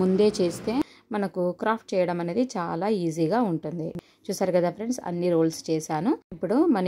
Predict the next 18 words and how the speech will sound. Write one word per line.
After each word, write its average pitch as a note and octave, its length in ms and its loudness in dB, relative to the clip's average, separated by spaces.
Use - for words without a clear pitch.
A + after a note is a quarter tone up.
ఇంట్లో F3+ 240 -4
ఏదో A3 180 4
ఒక G3 140 -4
బాస్కెట్ F3 460 -6
అయితే F#3+ 220 -6
మనం F#3 180 0
ఏవో G3 200 4
ఆర్డర్ F3+ 300 0
చేసినప్పుడు, F3 480 -4
ఏదైనా F3 240 -2
ఐటమ్స్ G3 300 -4
తెచ్చుకున్నప్పుడు E3+ 600 -4
మనకు E3+ 260 -4
ఇలాంటివి E3+ 440 0
బాక్సులు D#3+ 360 -2
వస్తాయి E3 300 -4
కదా, F#3+ 160 -2
మరి A3 140 2